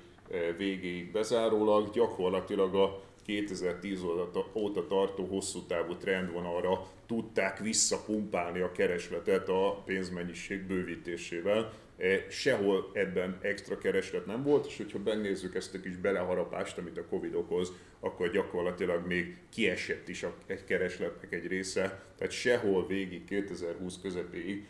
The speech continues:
nem volt Egyesült Államokban legalábbis extra kereslet.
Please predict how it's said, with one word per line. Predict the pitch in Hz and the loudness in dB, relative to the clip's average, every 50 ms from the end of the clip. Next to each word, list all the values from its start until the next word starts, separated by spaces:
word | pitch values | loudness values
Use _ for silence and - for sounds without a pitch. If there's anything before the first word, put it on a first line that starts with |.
| - - - | -20 -18 -12
nem | - 98 101 104 104 98 95 | -8 -6 -4 -2 -2 -2 -2
volt | 85 85 85 87 90 90 - - - - | 0 2 2 2 2 0 -2 -8 -12 -6
Egyesült | - 101 98 90 92 87 - - 87 - - | -4 -2 -2 -2 -4 -6 -4 -6 -4 -2 0
Államokban | 90 90 92 90 90 90 85 - 85 87 87 | 0 0 0 0 -2 -4 -4 -2 0 0 0
legalábbis | 92 92 90 90 82 87 90 87 85 82 - | 0 0 0 0 0 0 -2 -4 -6 -8 -8
extra | - - 98 92 - - - 80 | -6 -4 -4 -4 -4 -6 -10 -8
kereslet. | - - 107 107 110 107 - - 107 101 98 101 - - - | -2 0 2 4 4 2 2 2 2 2 2 2 -4 -12 -18